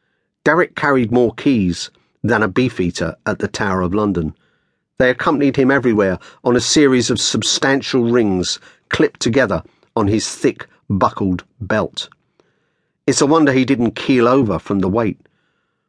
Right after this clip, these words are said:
So no matter what was going on in the postal department,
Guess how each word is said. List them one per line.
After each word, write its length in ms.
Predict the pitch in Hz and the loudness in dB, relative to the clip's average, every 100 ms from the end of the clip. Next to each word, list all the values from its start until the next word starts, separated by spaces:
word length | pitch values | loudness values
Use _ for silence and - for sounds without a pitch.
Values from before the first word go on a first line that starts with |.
| _ - | _ -4
So 160 | - | 2
no 80 | 147 | 4
matter 260 | 165 180 156 | 4 2 2
what 220 | 160 165 | 4 4
was 120 | 139 | 2
going 260 | 147 123 113 | 2 2 4
on 140 | 110 | 4
in 140 | 104 101 | 2 0
the 80 | |
postal 500 | - - 208 190 127 | -2 -2 -2 0 -2
department, 600 | 101 92 92 82 82 98 | -2 -4 -2 -2 -2 -4